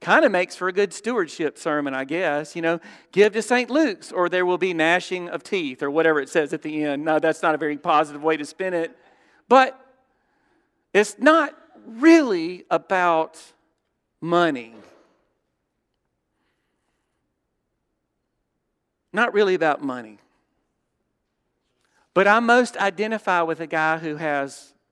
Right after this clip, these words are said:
only one talent. I don't feel like I'm really great at anything. Maybe a master of all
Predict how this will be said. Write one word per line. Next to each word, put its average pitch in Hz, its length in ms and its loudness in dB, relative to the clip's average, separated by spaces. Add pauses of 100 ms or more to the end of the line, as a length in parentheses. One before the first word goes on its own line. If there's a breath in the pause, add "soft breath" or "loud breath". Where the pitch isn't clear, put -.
(120)
only 143 400 -8
one 135 260 -8
talent. 127 440 -12 (260 soft breath)
I 180 160 0
don't 208 180 0
feel 196 200 0
like 175 200 4
I'm 160 220 -4
really 175 240 0
great 165 600 -2
at 190 160 -6
anything. 196 720 -8 (280 soft breath)
Maybe 196 340 4
a 160 40 0
master 175 460 0
of 160 80 -6
all 170 160 2